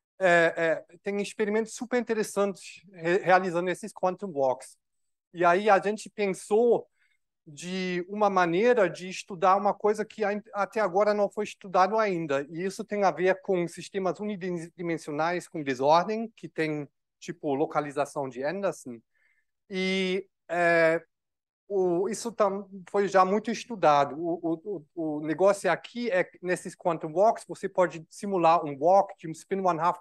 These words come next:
particle. E você tem muito controle sobre o spin também. Isso permite realizar no experimento, ahm, é, isolante de Anderson topologicamente diferente.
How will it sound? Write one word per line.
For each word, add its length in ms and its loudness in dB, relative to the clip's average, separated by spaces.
particle. 460 -2
E 60 -16
você 220 -8
tem 140 -4
muito 260 -4
controle 480 2
sobre 320 -6
o 40 2
spin 460 -4
também. 440 -2
Isso 240 -6
permite 580 0
realizar 600 2
no 100 -4
experimento, 880 -4
ahm, 380 0
é, 260 2
isolante 400 2
de 100 0
Anderson 540 0
topologicamente 800 2
diferente. 600 -6